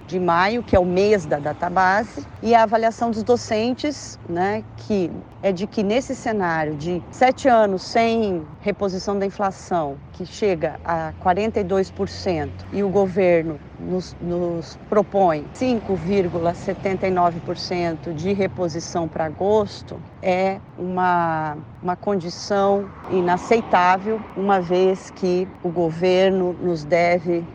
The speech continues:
mais de três por cento do acordo anterior, que a gente já ganhou na justiça, o que nos restaria é dois e pouco por cento a ser pago somente em agosto. Até lá, a inflação já vai corroer esses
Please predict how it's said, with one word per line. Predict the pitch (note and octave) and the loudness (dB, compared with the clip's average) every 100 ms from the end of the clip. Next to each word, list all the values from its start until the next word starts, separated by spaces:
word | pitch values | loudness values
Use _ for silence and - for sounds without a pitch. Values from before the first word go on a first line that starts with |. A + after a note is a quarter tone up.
| - | 0
mais | G3 G#3 | 2 2
de | F#3+ | 0
três | F#3+ F#3 F3+ | 0 0 0
por | F3+ E3+ | -6 -6
cento | - G3 F#3+ F#3 | -4 -2 -2 -2
do | E3+ | -4
acordo | E3 E3 D#3+ | -2 -2 0
anterior, | D#3+ D#3+ F#3 F#3 F3+ G3+ G#3+ - | 0 0 -2 2 2 2 0 -6
que | D#3+ | -6
a | |
gente | E3+ D#3 D#3+ | -4 -4 2
já | F3 | 2
ganhou | E3+ E3 D#3 | 2 0 -4
na | D#3+ | -6
justiça, | E3 G3 - - G3 - G#3 A3 - - | -6 -8 -8 -6 -6 -6 -12 -14 -14 -10
o | G3 | -4
que | A#3 | 0
nos | G#3+ F#3 | 2 2
restaria | G3 - F#3 F3+ F3 F#3+ G3 G3 F#3+ F#3+ - - | 0 2 2 4 2 0 2 2 0 -8 -18 -10
é | E3+ E3+ E3 E3 D#3 D3+ - - - | -6 -4 -4 -4 -6 -8 -12 -16 -8
dois | D#3 G3 G3 | 0 2 2
e | F3 | 0
pouco | - D#3 - | -4 -6 -4
por | - A3+ | -2 -2
cento | - A3 G#3 G#3 F#3+ | 0 0 2 0 -2
a | |
ser | - F#3 | -2 -4
pago | - F#3 F3+ F#3 F#3+ | 2 4 4 2 -4
somente | G#3 F#3+ F3+ - | -2 0 0 -2
em | |
agosto. | F3+ C#3+ C3 - | -2 -2 -6 -2
Até | F3 G3 | -2 2
lá, | G3 G#3+ | 4 4
a | |
inflação | G#3+ - F3+ - F#3 | 4 2 2 2 0
já | F3+ | 2
vai | F3 E3 | 4 2
corroer | D#3+ B3 B3+ A3 G#3+ F#3 G3 A#3 - F3+ | 4 6 6 6 2 4 2 -2 -8 -4
esses | F3 E3 E3 - - | -4 -4 -10 -12 -20